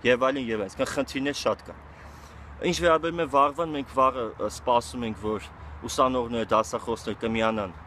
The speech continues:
ը, պայքարին, ը, հեղափոխությունը դեռևս ավարտված չէ, հեղափոխությունը շարունակվում է, հեղափոխությունը պետք է տեղափոխվի Երևանի Պետական Համալսարան,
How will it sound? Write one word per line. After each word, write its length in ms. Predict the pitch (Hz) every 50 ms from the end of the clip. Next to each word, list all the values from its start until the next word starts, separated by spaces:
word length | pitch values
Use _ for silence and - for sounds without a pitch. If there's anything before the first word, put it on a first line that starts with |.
| - - -
ը, 120 | 98 95 92 92 90 90 90 82 - - -
պայքարին, 540 | - 107 107 104 - - 101 101 110 131 156 160 - - - - - - - - - - - - - - - 113
ը, 40 | 110 107 107 107 104 98 - - - - - - - -
հեղափոխությունը 720 | 131 139 135 139 135 - 143 135 - 127 - 139 131 113
դեռևս 240 | 120 123 123 117 - - 104
ավարտված 540 | 110 107 110 107 - - 117 107 104 - -
չէ, 140 | - 123 135 147 143 -
հեղափոխությունը 640 | 117 107 107 113 113 - - 117 107 - - 131 120 -
շարունակվում 640 | - - 113 110 107 107 107 98 - - 101 95 98 110
է, 60 | 135 156 - - - - - - - - - -
հեղափոխությունը 680 | 120 123 127 120 - 135 - - 127 - - 131 117 -
պետք 180 | 127 117 - -
է 80 | 110 - 113
տեղափոխվի 540 | 117 113 113 113 - - 117 - - 110 101
Երևանի 380 | 110 113 113 113 113 107 107 -
Պետական 460 | - 101 - 104 101 92 95 104 101 98
Համալսարան, 600 | 104 107 113 120 120 - - 127 139 156 160